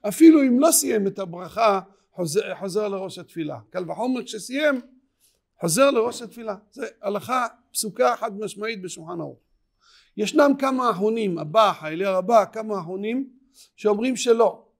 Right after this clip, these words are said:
שאם הוא לא התחיל "אתה קדוש", צריך לחזור ל"אתה גיבור.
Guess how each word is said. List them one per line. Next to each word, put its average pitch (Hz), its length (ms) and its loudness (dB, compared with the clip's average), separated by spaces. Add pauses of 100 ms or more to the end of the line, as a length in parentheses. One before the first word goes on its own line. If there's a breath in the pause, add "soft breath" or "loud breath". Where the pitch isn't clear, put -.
(160)
שאם 202 280 -4
הוא 208 140 0
לא 254 120 6
התחיל 247 640 -2 (140)
"אתה 233 240 0
קדוש", 214 760 0 (800)
צריך 214 240 4
לחזור 208 360 0
ל"אתה 202 240 0
גיבור. 143 460 -10